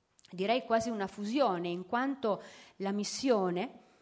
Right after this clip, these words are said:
che per lui coincide nell'essere strumento di Dio per i giovani, è per lui fonte di gioia, di trepidazione,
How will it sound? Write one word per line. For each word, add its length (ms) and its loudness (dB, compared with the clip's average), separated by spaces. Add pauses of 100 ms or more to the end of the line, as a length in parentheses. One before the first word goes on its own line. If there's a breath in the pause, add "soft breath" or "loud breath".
(220 loud breath)
che 100 -8
per 200 -4
lui 200 0
coincide 640 -2
nell'essere 600 -2
strumento 640 -4
di 180 -6
Dio 340 -2 (120)
per 160 -8
i 80 -8
giovani, 580 -4 (460 loud breath)
è 120 2
per 200 2
lui 200 2
fonte 400 -2
di 160 -4
gioia, 460 0
di 140 -6
trepidazione, 1080 -4